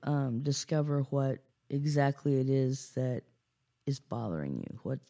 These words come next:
what are you afraid to feel? What is it you don't want to feel? Because generally, what we're thinking about has absolutely nothing to do with the emotion we are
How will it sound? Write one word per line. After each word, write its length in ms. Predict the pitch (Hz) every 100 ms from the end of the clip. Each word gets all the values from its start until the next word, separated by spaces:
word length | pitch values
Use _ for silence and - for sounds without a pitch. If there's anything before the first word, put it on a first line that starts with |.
| _
what 260 | 147 143 139
are 60 |
you 260 | 143 135 131
afraid 380 | 131 - 131 131
to 40 |
feel? 440 | 131 - 127 127 127
What 160 | 131
is 180 | 135 135
it 220 | 135 131
you 160 | - 127
don't 300 | 123 127 -
want 280 | 127 131 -
to 100 | -
feel? 420 | - 131 123 123 135 _ _ _ _ _ _ _ _ _ _
Because 380 | 165 156 160 156
generally, 640 | - 170 185 170 151 151 147 - _ _ _ _ _
what 220 | 165 165
we're 120 | 76 143
thinking 400 | - 196 180 147
about 280 | 139 131 120
has 220 | 135 143 -
absolutely 760 | 160 170 160 - 160 151 - 151
nothing 400 | 143 139 135 135
to 80 | 131
do 280 | 139 135
with 460 | 123 127 127 127 -
the 160 | 117 123
emotion 600 | 123 131 123 - 120 123
we 180 | 120
are 340 | 117 120 117